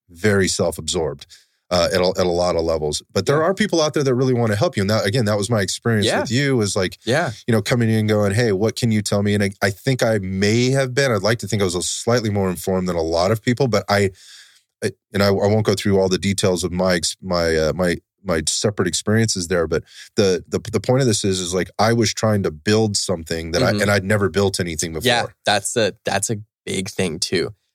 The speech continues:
Speaker 2: And it's kind of a weird gray area in California as well, too, because they have these m-, remanufacturing laws that, uh, I mean, a lot of dealers have to deal with if they're putting parts in and building stuff for people.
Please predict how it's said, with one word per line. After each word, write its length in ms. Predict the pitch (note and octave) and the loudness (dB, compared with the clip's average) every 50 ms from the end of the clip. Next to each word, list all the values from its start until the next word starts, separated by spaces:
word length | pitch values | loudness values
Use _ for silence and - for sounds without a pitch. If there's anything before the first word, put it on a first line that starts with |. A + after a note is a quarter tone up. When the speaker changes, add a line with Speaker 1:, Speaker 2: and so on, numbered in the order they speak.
| _ _ | _ _
Speaker 2:
And 80 | G#2+ A2+ | 0 0
it's 80 | A#2 A#2 | 0 0
kind 160 | - E3+ F3 | 0 0 0
of 80 | F#3 D3+ | 2 2
a 60 | C3+ | 0
weird 480 | G#2+ F#2+ G2+ A#2 A#2 A#2 A#2 A2 G#2 G#2 | -2 0 2 2 2 4 2 2 0 -2
gray 320 | - G#2+ A2 G#2 G2 F#2+ | 0 2 2 2 2 0
area 540 | - F2+ F#2+ G2+ G#2+ G#2 G2+ G2 F#2+ F#2 E2+ | 0 -2 0 2 2 2 2 2 2 0 -2
in 480 | - G2 F#2+ F#2+ F#2 F2+ F2+ E2 D#2+ D#2 - _ | -2 -4 -4 -6 -6 -8 -10 -12 -14 -16 -18 _
California 600 | - - F#2+ F2+ - - - G#2 G2+ G2 G2 G2+ | -6 -2 0 0 0 0 -2 -2 -2 0 0 0
as 120 | F#2+ - G#2 | 0 0 0
well, 180 | G2 F#2 G2+ G2 | 0 0 0 0
too, 200 | - - F#2+ F#2+ | 0 0 0 0
because 280 | F2+ - - F#2 F2+ | -2 -2 -2 0 0
they 80 | - F2 | 2 0
have 300 | G2+ - F2+ F2 E2+ F#2 | 2 2 2 0 0 0
these 320 | G2 F#2+ F#2+ F#2+ G#2 G#2 G2+ G2+ - _ _ _ _ _ G2 | 2 2 2 2 0 -2 -4 -6 -12 _ _ _ _ _ -2
m-, 160 | G2+ G2+ F2+ | -2 0 0
remanufacturing 1040 | F#2 F#2+ G2 G2+ G2+ G#2 F#2+ G2 F#2+ F2+ - G#2 F2 G#2 A2 - - G2+ G2+ G#2+ G#2 | 0 0 0 2 2 2 2 2 0 0 0 0 0 0 0 -2 -2 0 0 0 0
laws 420 | G#2 G#2 G#2 G#2 G#2+ A2+ B2 - | 2 2 2 2 2 2 0 -2
that, 300 | - - F#2 D#2 - - - - - - _ _ _ _ _ - | -2 0 0 0 -2 -4 -8 -14 -20 -20 _ _ _ _ _ -2
uh, 320 | F2 F2+ F2 F2+ E2+ E2 - | 0 0 0 0 -2 0 0
I 60 | - | 2
mean, 180 | G2+ G2+ G2 F#2+ | 4 4 4 4
a 120 | F#2 E2+ D#2+ - - G#2+ | 4 2 0 -4 -4 0
lot 160 | G#2+ G2 G2 | 2 2 2
of 80 | F#2+ | 2
dealers 300 | F#2 F#2 F#2 F#2+ G2 G2+ | 2 2 2 4 4 4
have 120 | - G#2 F#2 | 2 2 0
to 100 | G2 F#2 | 0 0
deal 160 | F#2+ G2 G2 | 2 2 4
with 180 | G2 G2+ G#2 - | 4 2 2 0
if 100 | - - | -2 0
they're 140 | - F2+ D#2+ | 0 0 0
putting 380 | - - - F#2 F#2 F#2 F2+ | 0 0 0 0 0 0 -2
parts 320 | F2+ - - D#2 - - - | -2 -2 -2 -2 0 -2 -2
in 80 | F#2 | -2
and 100 | F2+ F2+ | -2 -2
building 220 | F2+ E2+ F2 F2 F#2 | -2 -4 -4 -4 -4
stuff 200 | - - E2 - | -4 -4 -4 -4
for 100 | - - | -4 -6
people. 400 | - - F2+ F#2+ - - - A2 | -4 -4 -6 -6 -6 -8 -10 -10